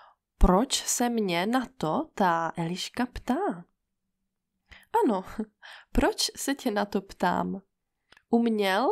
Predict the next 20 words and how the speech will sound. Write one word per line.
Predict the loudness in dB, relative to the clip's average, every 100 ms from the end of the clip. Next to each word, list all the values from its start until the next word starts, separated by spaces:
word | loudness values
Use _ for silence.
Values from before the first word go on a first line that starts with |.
| -2 -8
nebo | -8
uměla | -2 -2 0 -2 -2 0 0 0
bys | -2 -4 -4 -8
mi | -6
odpovědět? | -4 -6 -6 -6 -4 -6 -6 -8 -8 _ _ _ _ _ _ _ _ _ _ _
Proč | -2 0 0 -2
lidé | 4 4 4 2 0 -4
chodí | 0 0 0
do | 0
fitka? | -2 -4 -10 -12 -12 -12 _ _ _ _ _ _ _ _ _ _ -20 -18 -4
Já | -2 -2
si | -2 -2
myslím, | -2 -4 -6 -6 -6 -6 -6 -6
že | -2 0 0 0
lidé | 0 0 0 0 -2
chodí | -4 -6 -6 -6
do | -4 -6
fitka, | -6 -10 -12 -8 -4 -2 -4 -8 _ _ _ -6
aby | -4 -4 -6 -6 -6 -10
buď | -12 -8 -6 -6 -10 -16